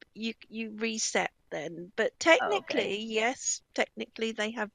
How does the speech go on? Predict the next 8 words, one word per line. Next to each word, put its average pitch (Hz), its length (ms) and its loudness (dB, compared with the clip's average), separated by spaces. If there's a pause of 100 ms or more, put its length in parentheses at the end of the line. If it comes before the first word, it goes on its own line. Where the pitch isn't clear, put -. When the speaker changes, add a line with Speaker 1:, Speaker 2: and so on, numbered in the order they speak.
Speaker 1:
died. 190 560 -2 (720)
But 214 120 0
obviously 214 500 -2
that, 220 240 0 (120)
that 226 200 0
would 208 180 -6 (120)
be, 196 440 -6 (160)
um, 69 440 -8